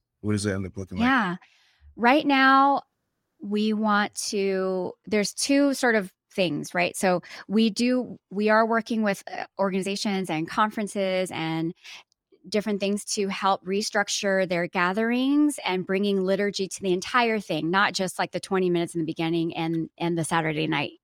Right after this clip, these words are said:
Speaker 2: experience, <laughs> you know?
Speaker 1: Yeah,
Speaker 2: Like, we're,
Speaker 1: sure.
Speaker 2: we're, like, we're working with one conference right now that's in a boutique hotel. There's, like, art everywhere. And we're helping bringing worship, liturgy, and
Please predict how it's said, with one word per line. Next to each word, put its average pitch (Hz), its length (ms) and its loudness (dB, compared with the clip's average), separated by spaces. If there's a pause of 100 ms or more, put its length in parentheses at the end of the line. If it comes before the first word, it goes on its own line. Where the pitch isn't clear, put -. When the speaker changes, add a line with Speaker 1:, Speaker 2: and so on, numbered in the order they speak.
Speaker 2:
experience, 101 680 -8
<laughs> - 40 -14
you 226 220 0
know? 294 300 6 (380)
Speaker 1:
Yeah, - 120 8
Speaker 2:
Like, 247 120 2
we're, 277 100 2
Speaker 1:
sure. 269 220 6
Speaker 2:
we're, 247 320 6 (340)
like, 226 140 2
we're 233 140 6
working 247 300 4
with 214 140 4
one 214 300 4
conference 208 400 -2
right 196 160 -2
now 180 360 2
that's 165 340 0
in 175 340 -2 (360)
a 165 100 -4
boutique 175 480 -4
hotel. 160 320 -2
There's, 156 220 -4
like, - 140 -6
art - 220 -4
everywhere. 160 380 -4 (300)
And 196 160 -2
we're 208 220 2
helping 208 520 -2
bringing 185 440 0 (220)
worship, 214 680 -2
liturgy, 185 560 -4
and 175 340 -2